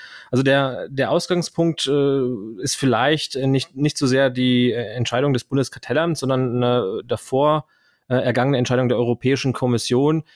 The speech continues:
aus der dieses Alleinerwerbsverbot stammt und die aus, aus meiner Sicht letztlich ähnliche Probleme hat wie die, äh, Entscheidungspraxis des Bundeskartellamts. Und um das, äh, kurz zu er-, erläutern, äh, glaube ich, macht es Sinn, wenn wir mit der Marktabgrenzung anfangen. Und die, die Marktabgrenzung des Bundeskartellamts ist, dass es da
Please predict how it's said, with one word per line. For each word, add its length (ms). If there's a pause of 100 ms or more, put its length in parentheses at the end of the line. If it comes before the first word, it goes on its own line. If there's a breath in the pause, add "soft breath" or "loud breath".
(340 soft breath)
aus 200
der 240
dieses 300
Alleinerwerbsverbot 880
stammt 400
und 480
die 540
aus, 500
aus 160
meiner 220
Sicht 120
letztlich 560
ähnliche 400
Probleme 640
hat 220
wie 80
die, 300
äh, 180
Entscheidungspraxis 720
des 160
Bundeskartellamts. 840 (840)
Und 340 (540 loud breath)
um 160
das, 240
äh, 200
kurz 280
zu 80
er-, 440
erläutern, 540
äh, 720
glaube 300
ich, 100
macht 200
es 100
Sinn, 180
wenn 120
wir 100
mit 140
der 60
Marktabgrenzung 680
anfangen. 420
Und 180
die, 220
die 100
Marktabgrenzung 680
des 260
Bundeskartellamts 760
ist, 240
dass 120
es 160
da 320